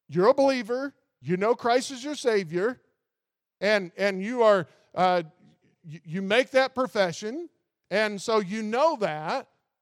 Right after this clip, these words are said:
but God's laying on your heart that there's something that's hindering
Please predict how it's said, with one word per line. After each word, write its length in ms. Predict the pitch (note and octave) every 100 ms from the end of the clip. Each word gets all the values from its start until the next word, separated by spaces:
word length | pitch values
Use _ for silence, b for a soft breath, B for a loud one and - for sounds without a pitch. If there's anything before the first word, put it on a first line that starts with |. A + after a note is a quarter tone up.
| _ _
but 100 | D3+
God's 320 | A3 B3+ F#3
laying 240 | B3 C4 B3
on 160 | B3
your 120 | B3
heart 280 | G3+ F#3+ F#3+
that 140 | F3 E3+
there's 220 | F#3 D#3+
something 600 | - - D#4 - G#3 G3+
that's 240 | G3 -
hindering 480 | A#3 C4 B3+ B3+ A#3+